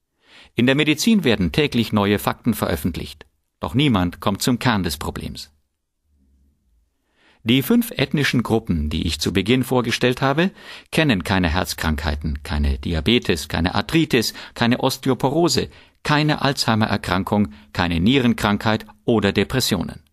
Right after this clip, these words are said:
Natürlich kennen sie auch keine speziellen Gesundheitsforschungsprogramme oder gar eine Art Krankenversicherung. Sie haben ein gewisses medizinisches Notfallversorgungssystem,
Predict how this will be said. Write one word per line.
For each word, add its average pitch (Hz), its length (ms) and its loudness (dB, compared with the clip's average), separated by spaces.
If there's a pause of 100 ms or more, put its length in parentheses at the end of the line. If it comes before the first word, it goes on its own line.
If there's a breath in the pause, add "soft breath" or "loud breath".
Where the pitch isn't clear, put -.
(1080 soft breath)
Natürlich 120 480 2
kennen 117 240 4
sie 110 120 2
auch 95 160 -2
keine 104 260 2
speziellen 107 600 0
Gesundheitsforschungsprogramme 92 1700 -2 (320 loud breath)
oder 90 320 0 (180 loud breath)
gar 80 220 -2
eine 82 200 -2
Art 82 320 -4
Krankenversicherung. 104 1080 -2 (960 soft breath)
Sie 123 180 2
haben 180 160 2
ein 143 120 2
gewisses 120 420 0
medizinisches 104 760 2 (140 loud breath)
Notfallversorgungssystem, 104 1400 0